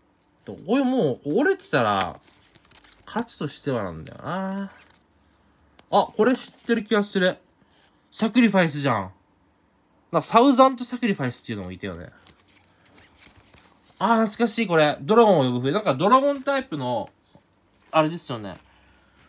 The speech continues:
カード、なんかよ、結構これ便利だったけど、なんか強いカード呼べたんだよな。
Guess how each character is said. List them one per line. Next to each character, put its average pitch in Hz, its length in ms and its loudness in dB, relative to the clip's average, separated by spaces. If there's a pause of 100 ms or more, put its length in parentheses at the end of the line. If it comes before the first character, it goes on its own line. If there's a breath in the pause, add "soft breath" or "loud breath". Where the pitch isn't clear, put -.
(120)
カ 175 200 2
ー 170 60 -6
ド、 160 60 -16
な 185 60 -12
ん 175 40 -14
か 120 100 -6
よ、 143 200 -4 (220)
結 262 120 -2
構 190 140 -6
こ - 160 -6
れ 135 60 -2
便 196 160 0
利 165 60 0
だ 120 60 0
っ - 40 -16
た - 100 -20
け 123 60 -8
ど、 135 40 -8
な 156 60 -2
ん - 40 -10
か - 40 -18
強 294 220 0
い - 40 -2
カ 160 120 2
ー 113 100 -2
ド 104 60 -4
呼 107 80 -4
べ 131 80 -4
た 160 160 -2
ん 110 100 -4
だ 95 60 -6
よ 87 60 -8
な。 87 60 -10